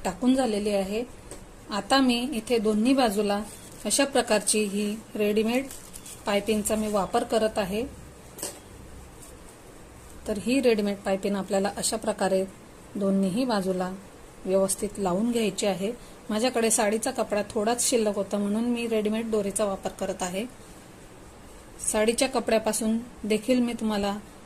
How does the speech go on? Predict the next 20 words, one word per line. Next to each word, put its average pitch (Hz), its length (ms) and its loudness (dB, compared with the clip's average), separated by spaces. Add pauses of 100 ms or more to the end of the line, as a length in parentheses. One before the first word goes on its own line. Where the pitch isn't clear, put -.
(260)
पायपिंग 240 420 2 (220)
कशी 233 200 4
बनवायची 208 520 0 (320)
याचा 202 240 2
व्हिडिओ 202 400 0 (240)
लवकरच 214 520 4
माझ्या 214 240 -2
चॅनलवर 190 520 -2
अपलोड 214 420 -2
करणार 202 340 -2
आहे. 190 220 -4 (1800)
हे 254 100 6
बघा 240 300 2
दोन्हीही 220 440 4
बाजूला 233 380 0
आपली 220 240 0
पायपिंग 214 440 0
लावून 202 300 2
झालेली 220 420 4
आहे. 208 300 0